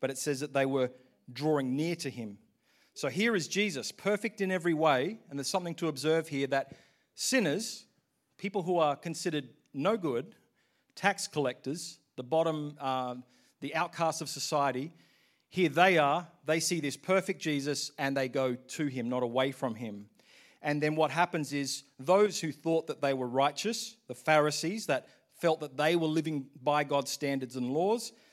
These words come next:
they look upon this and they start grumbling. "Why is he eating and why is he receiving? Why is he eating with them? Why is he receiving sinners, uh, and tax collectors?"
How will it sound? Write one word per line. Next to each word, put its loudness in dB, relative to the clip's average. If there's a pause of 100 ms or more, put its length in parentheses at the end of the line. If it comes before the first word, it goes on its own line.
(160)
they 6
look 4
upon 2
this 0 (140)
and 0
they 4
start -4
grumbling. -2
"Why 2
is 0
he -6
eating -2 (840)
and -4
why 4
is -4
he -6
receiving? -2
Why -2
is -6
he -4 (100)
eating -2
with -2
them? -2
Why 2
is -4
he -6
receiving -6
sinners, -8 (640)
uh, -12
and -12
tax -10
collectors?" -12